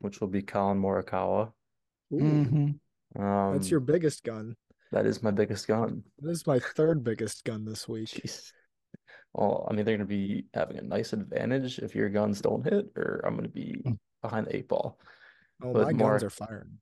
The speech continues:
Speaker 1: yeah, I mean, Morikawa, T six here last year, T-, T two in twenty twenty-two.
Speaker 2: Yeah, he's played
Speaker 1: Uh,
Speaker 2: well here.
Speaker 1: yeah, T fourteen at Pebble, T five at Century. Iron play is looking good.
Speaker 2: Yeah.
Speaker 1: Um, he's my big gun this week.
Speaker 2: Wow.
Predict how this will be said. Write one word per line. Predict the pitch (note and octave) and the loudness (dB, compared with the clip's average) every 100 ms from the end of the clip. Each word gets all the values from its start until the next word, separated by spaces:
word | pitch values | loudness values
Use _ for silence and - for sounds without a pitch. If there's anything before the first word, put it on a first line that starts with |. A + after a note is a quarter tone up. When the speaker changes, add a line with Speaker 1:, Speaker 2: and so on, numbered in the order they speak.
| _ _ | _ _
Speaker 1:
yeah, | C#2 - | -6 -4
I | |
mean, | E2 A#2+ | -2 2
Morikawa, | A#2 A2 A#2+ G2+ - | 2 4 4 4 2
T | - A#2 | 0 -2
six | - G#2+ - | 0 -2 0
here | G#2+ | 2
last | G2+ G#2 - - | 2 0 -2 -2
year, | G2+ | -2
T-, | G2 - - | -2 -12 -8
T | - G#2 | -4 -2
two | - G#2 | 0 0
in | G2+ | 0
twenty | G#2+ G#2 | 0 0
twenty-two. | G2+ G#2 G2+ G2 G#2 G2+ G2+ G2+ | 0 0 0 0 2 4 4 2
Speaker 2:
Yeah, | G2+ | -4
he's | - B2 | -4 -6
played | - C#3 C3 | 0 0 2
Speaker 1:
Uh, | A#2 | 0
Speaker 2:
well | A2 | -2
here. | G#2 G#2 G#2+ - _ _ | -4 -8 -10 -14 _ _
Speaker 1:
yeah, | D#2+ - - | -4 -4 -4
T | A2+ | -4
fourteen | - A2 - | 2 0 2
at | G#2+ | -2
Pebble, | - G2+ G#2 G2+ | 2 2 4 2
T | - | 0
five | G2+ - - | 0 0 0
at | |
Century. | - A#2 - - - | -2 -4 -2 -2 0
Iron | A#2 A2 | 2 2
play | A2 A#2 | 2 0
is | |
looking | - - - | -2 -4 -6
good. | - - - - - _ _ | -2 0 0 -2 -10 _ _
Speaker 2:
Yeah. | - | -4
Speaker 1:
Um, | - - - - - - _ _ _ _ _ _ _ _ _ _ - | -2 -2 -2 -4 -8 -14 _ _ _ _ _ _ _ _ _ _ -2
he's | A#2+ A2+ | 2 2
my | G#2+ G#2 | 4 2
big | G2+ - - | 0 -4 -2
gun | - - | -4 -4
this | - - | -6 -6
week. | - - - - - _ _ _ _ _ _ _ | -6 -8 -10 -18 -20 _ _ _ _ _ _ _
Speaker 2:
Wow. | - A2 G#2+ | -12 -10 -12